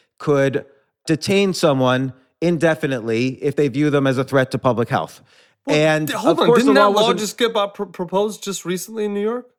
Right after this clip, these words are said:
Speaker 2: Like, a couple months ago?
Speaker 1: No, that's the interesting thing. It was twenty fifteen, but now it's being brought up again. The
Speaker 2: Right,
Speaker 1: same law.
Speaker 2: exactly. Again, yeah, yeah, yeah, right.
Speaker 1: A-, and now people are saying, "Oh, yeah, that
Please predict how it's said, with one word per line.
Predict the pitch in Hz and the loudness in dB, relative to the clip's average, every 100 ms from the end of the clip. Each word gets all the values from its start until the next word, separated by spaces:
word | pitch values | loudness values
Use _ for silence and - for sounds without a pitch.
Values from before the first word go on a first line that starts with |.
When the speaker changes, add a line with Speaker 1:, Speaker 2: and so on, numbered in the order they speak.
| - | -2
Speaker 2:
Like, | 190 - - _ | -2 -2 -16 _
a | - | -8
couple | 165 - 202 | -2 -2 0
months | 180 196 208 | 0 -2 -4
ago? | 240 269 294 - _ _ _ - | -6 -6 -6 -10 _ _ _ -4
Speaker 1:
No, | 165 196 | 0 2
that's | 196 208 | 2 0
the | |
interesting | 220 185 180 165 | -4 -4 -4 -2
thing. | 202 226 | 0 0
It | 214 | 0
was | 160 151 | -2 -2
twenty | - 185 190 | -4 -2 -2
fifteen, | 175 170 - 190 175 107 - _ - | -2 -4 -2 -2 -2 -4 -10 _ -4
but | 165 | -2
now | 147 160 202 | 0 0 2
it's | 185 - | 0 -2
being | 165 151 | -4 -2
brought | 135 156 160 | 0 0 0
up | 151 | -2
again. | 127 113 180 127 | -4 0 0 0
The | 113 | 0
Speaker 2:
Right, | 311 | 2
Speaker 1:
same | 214 | 2
law. | 202 180 | 0 0
Speaker 2:
exactly. | - 294 135 151 | -2 -6 -12 -12
Again, | 160 254 170 | -8 -10 -8
yeah, | |
yeah, | 226 | -8
yeah, | 202 139 - | -8 -12 -12
right. | 185 180 | -8 -6
Speaker 1:
A-, | - | -2
and | 180 175 | 0 2
now | 220 269 | 2 0
people | 262 208 196 | -2 -2 0
are | 196 | 0
saying, | - 202 185 180 | 2 2 2 0
"Oh, | 214 247 | 0 0
yeah, | 233 240 | 2 2
that | 190 196 190 | 2 0 -2